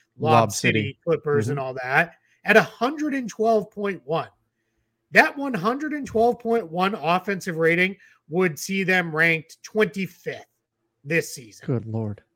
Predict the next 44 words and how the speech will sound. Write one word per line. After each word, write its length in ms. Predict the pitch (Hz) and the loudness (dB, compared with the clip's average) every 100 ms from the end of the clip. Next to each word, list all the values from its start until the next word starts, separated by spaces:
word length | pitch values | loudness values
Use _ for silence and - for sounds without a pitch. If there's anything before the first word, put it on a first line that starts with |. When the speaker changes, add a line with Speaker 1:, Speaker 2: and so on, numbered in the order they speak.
| _ _ | _ _
Speaker 1:
So, 560 | - 196 180 160 147 _ _ _ _ - | -2 0 2 2 -2 _ _ _ _ 2
yeah, 300 | 185 196 - _ - | 6 6 4 _ -4
it, 280 | 233 233 | -2 0
it 100 | 220 | -2
just 220 | 180 247 - | -2 -2 -2
gives 180 | 247 | -2
you 100 | 208 190 | 2 0
a 40 | |
sense 300 | - 214 - | 2 0 2
of 80 | 175 | -4
where 100 | 170 | -2
it's 120 | 160 | -4
at. 200 | 139 - | -8 -6
The 80 | 160 | -6
worst 540 | 156 139 202 254 - | -4 0 0 0 -6
team 340 | 294 294 311 285 _ _ - | -8 -8 -10 -14 _ _ -4
that 260 | 247 294 | -4 -2
year, 300 | 254 311 311 _ 165 | -6 -8 -10 _ -6
ninety-nine 680 | 170 190 196 196 190 185 | 0 2 2 0 0 0
point 260 | 180 180 143 | -4 -8 -4
four, 420 | 202 202 190 185 _ _ _ | 0 0 0 -6 _ _ _
process 640 | - 190 180 180 190 170 - | -4 0 0 0 -2 -2 -2
Sixers. 600 | 175 170 - 156 147 - | -4 -4 -4 -4 -4 -4
So 260 | 160 147 - _ | -4 -4 -8 _
even 240 | 240 220 190 | -2 0 0
if 120 | 165 | -2
we 100 | 160 | -4
kinda 300 | 185 160 147 | -2 0 -2
say, 220 | - 131 | -6 -12
"All 220 | 120 113 | -14 -14
right, 160 | 139 143 | -14 -6
throw 180 | 170 165 | -2 0
that 300 | 147 151 113 | 2 0 -2
one 120 | 113 | -20
out," 220 | 104 - | -20 -18
'cause 120 | - 147 | -6 -2
they 100 | 147 | -2
were 220 | 127 110 _ | -2 -14 _
trying 320 | - 156 139 117 | -10 -6 -6 -6
to 80 | |
be 140 | 107 101 | -20 -20
terrible. 480 | - 107 98 101 110 | -20 -20 -20 -20 -20
Speaker 2:
Sure. 260 | - 127 107 _ _ | -6 -4 -4 _ _
Speaker 1:
Um, 400 | 185 160 143 | 0 0 -4